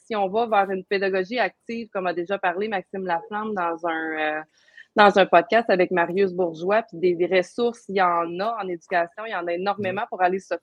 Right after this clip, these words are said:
Speaker 1: former. Euh, je pense que si on peut pas nécessairement bouger la structure, on a beau avoir des bonnes idées, mais ça se rend pas nécessairement tout le temps jusqu'en haut, même si on a des bonnes directions qui dirigent nos milieux, parce que, comme tu l'as dit, il y en a des bonnes directions, mais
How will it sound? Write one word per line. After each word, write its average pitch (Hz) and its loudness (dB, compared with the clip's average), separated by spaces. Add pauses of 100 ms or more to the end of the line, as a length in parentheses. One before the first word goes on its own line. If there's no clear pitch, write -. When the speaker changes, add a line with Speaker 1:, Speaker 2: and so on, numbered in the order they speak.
(120)
Speaker 1:
former. 196 -2 (680)
Euh, 165 2
je - -18
pense 196 0 (120)
que 190 0
si - -10
on 208 -2
peut 190 -2
pas 240 0
nécessairement 202 -6
bouger 208 -6
la 185 -2
structure, 208 -8
on 202 -8
a 180 -6
beau 196 -4
avoir 196 -2
des 190 -6
bonnes 196 -2
idées, 190 -4
mais 196 -6
ça 175 2
se - -16
rend 175 -4
pas 202 -4
nécessairement 190 -4 (480)
tout 214 -2
le 185 -8 (100)
temps 220 6
jusqu'en 190 0
haut, 240 2 (420)
même 233 2
si 226 -6
on 185 0
a 208 -2
des 196 -4
bonnes 196 0
directions 190 -2
qui 214 -8
dirigent 185 -2
nos 196 -2
milieux, 185 -2
parce 190 -8
que, 180 -4
comme 180 -4
tu 190 -10
l'as 175 -2
dit, 180 -10
il 208 -6
y 202 -4
en 175 -2
a 190 -2
des 180 -2
bonnes 175 0
directions, 175 0
mais 214 2